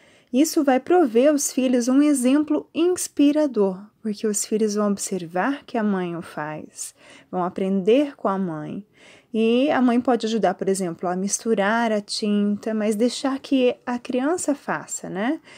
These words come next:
Que deixe livre o, a forma que ela vai desenhar, que ela po-, você pode ajudá-la, por exemplo, a escrever aquilo que quer escrever. Quando a criança não é alfabetizada,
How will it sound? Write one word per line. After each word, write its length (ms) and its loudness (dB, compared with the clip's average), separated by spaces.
Que 380 2
deixe 320 2
livre 720 2
o, 140 -6
a 160 -4
forma 440 0
que 160 -6
ela 180 -2
vai 480 -2
desenhar, 920 -2
que 120 -4
ela 460 -2
po-, 240 -6
você 280 -6
pode 300 -2
ajudá-la, 480 0
por 160 -6
exemplo, 500 -6
a 640 -6
escrever 880 2
aquilo 280 -4
que 160 -10
quer 120 -8
escrever. 340 -2
Quando 160 -4
a 40 -2
criança 380 -4
não 120 0
é 40 0
alfabetizada, 1080 -2